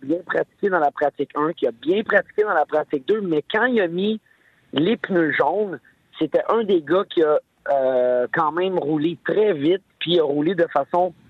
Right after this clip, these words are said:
constante. Donc, donc, euh, pourrait peut-être,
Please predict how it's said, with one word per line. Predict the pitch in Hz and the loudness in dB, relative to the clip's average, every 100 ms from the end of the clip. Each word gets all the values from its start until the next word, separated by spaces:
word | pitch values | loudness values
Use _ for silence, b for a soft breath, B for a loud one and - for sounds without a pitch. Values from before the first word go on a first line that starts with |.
| _ _ - | _ _ -4
constante. | 185 180 - 165 160 202 156 | 0 0 0 -2 -2 -2 -4
Donc, | 156 151 - 131 - - | -4 -4 -8 -18 -10 -4
donc, | 156 165 - | -4 -4 -2
euh, | 151 143 143 139 135 135 131 _ _ _ | 2 4 4 2 0 -4 -10 _ _ _
pourrait | 156 156 214 | -4 -2 -2
peut-être, | - - 214 226 | -2 -6 -2 -2